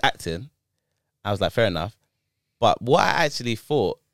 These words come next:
or rather the same thing that ran through my mind was the same thing that ran through my mind when Philip Schofield came on the T V and now said he's gay. And I was like, "Wait, people thought you were straight."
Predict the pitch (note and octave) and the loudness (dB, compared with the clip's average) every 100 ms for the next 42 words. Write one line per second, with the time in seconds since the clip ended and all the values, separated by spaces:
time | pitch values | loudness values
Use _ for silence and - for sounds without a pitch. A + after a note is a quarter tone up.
0 | _ _ _ _ _ _ _ _ - A2+ | _ _ _ _ _ _ _ _ -2 0
1 | A2 B2 A2+ G#2 - E3+ E3+ D#3+ C3+ A2+ | 4 4 4 0 2 2 2 -2 0 0
2 | G2+ A#2+ A2+ A#2 A2 G#2 G#2+ G2 F#2+ G#2+ | 2 0 0 -2 0 2 2 0 -2 -2
3 | - C3 C#3+ C3+ G#2+ F2 G2 G2 - F#2 | 0 0 0 -2 -2 0 -2 -2 -6 -4
4 | F2+ F2+ F2 E2+ E2+ - A2 - - G#2+ | -2 -2 -2 -4 -6 -4 -4 -4 -4 -2
5 | G#2 - E2 D2+ - _ _ _ _ A2 | -4 -6 -8 -8 -12 _ _ _ _ -2
6 | G2+ G2 F#2 F2+ - _ _ _ G2 - | 0 2 0 -2 -8 _ _ _ -10 -4
7 | A#2 G#2 G2+ G2 G2 F#2 G2 F#2+ F2 C3 | -2 2 2 2 0 -2 -4 -4 -4 0
8 | A#2 D#2+ _ _ - B2+ C#3+ C#3+ C3 C3+ | 0 0 _ _ -2 0 2 2 2 2
9 | C#3 - _ _ _ _ _ _ _ _ | 0 -2 _ _ _ _ _ _ _ _
10 | - D#3+ D3 E3+ C#3+ C#3 - - - | -6 -4 -2 0 2 2 4 2 2